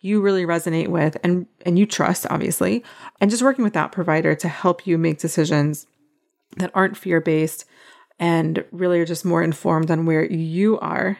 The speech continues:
in your own health and, um, y-, what your goals are and all that kind of stuff. And, you know, if you do wanna listen to a podcast or read a book, I would <laughs> really just maybe find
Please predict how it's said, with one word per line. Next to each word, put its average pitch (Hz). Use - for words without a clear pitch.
in 170
your 165
own 170
health 170
and, 160
um, 185
y-, 196
what 175
your 175
goals 165
are 170
and 165
all 165
that -
kind 165
of -
stuff. -
And, 294
you 311
know, 269
if 262
you 254
do 190
wanna 190
listen 180
to 190
a 185
podcast 165
or 170
read 165
a 175
book, 160
I 175
would 180
<laughs> 175
really 220
just -
maybe 170
find 160